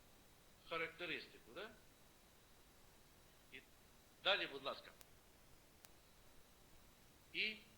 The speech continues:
дякую за увагу, шановні.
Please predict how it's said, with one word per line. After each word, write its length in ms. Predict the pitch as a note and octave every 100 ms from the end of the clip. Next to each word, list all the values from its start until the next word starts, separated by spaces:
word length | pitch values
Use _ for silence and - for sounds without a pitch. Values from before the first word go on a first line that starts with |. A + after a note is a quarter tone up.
| - - - - - - - - - - - - - - - - - - - D3
дякую 380 | F3 F3 D3+
за 140 | C3+ D3
увагу, 360 | D3 D#3 B2
шановні. 440 | A2+ G#2+ G2+ G2